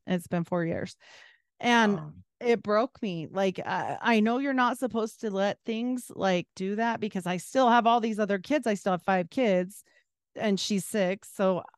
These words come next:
Speaker 1: I knew
Speaker 2: Yeah,
Speaker 1: I
Speaker 2: yeah.
Speaker 1: still had to kind of keep it together, but I wasn't. I was so pitiful and, like, I'm, I, I mean, that's okay for a little while, but then you have to s-,
Speaker 2: Absolutely. That's
Speaker 1: you have to,
Speaker 2: devastating.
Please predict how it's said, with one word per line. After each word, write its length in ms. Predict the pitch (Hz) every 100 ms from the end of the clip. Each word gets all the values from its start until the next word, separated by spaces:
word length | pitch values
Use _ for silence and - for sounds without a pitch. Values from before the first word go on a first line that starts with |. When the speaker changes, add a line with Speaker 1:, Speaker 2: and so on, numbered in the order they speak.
| _
Speaker 1:
I 180 | 214 220
knew 220 | 233 277
Speaker 2:
Yeah, 0 |
Speaker 1:
I 220 | 226 202
Speaker 2:
yeah. 0 |
Speaker 1:
still 380 | 170 175 233 226
had 220 | 233 220
to 180 | 196 190 - -
kind 280 | 262 247
of 140 | 214 -
keep 280 | - 240 220
it 100 | -
together, 360 | 190 196 226
but 160 | 196 196
I 80 | 185
wasn't. 500 | 180 240 196 165 143 _ -
I 160 | 214
was 200 | 202 196
so 520 | - 226 226 247 269 - _ _ _ _ -
pitiful 760 | 240 262 254 247 226 220 -
and, 240 | - 220
like, 360 | 202 190 185 - -
I'm, 240 | 208 220 -
I, 200 | - 113 -
I 120 | 220
mean, 120 | 226 226
that's 180 | 226
okay 260 | 254 247 285
for 160 | - 262
a 60 |
little 220 | 220 202 175
while, 440 | - 60 - 202 _ - _ _
but 140 | 240 208
then 180 | 233 254
you 100 | 269
have 240 | 247 220 -
to 80 |
s-, 240 | 220 285 165
Speaker 2:
Absolutely. 140 | 151 143
That's 180 | - -
Speaker 1:
you 120 | 254
have 240 | 247 240 175
to, 280 | 240 220
Speaker 2:
devastating. 60 | -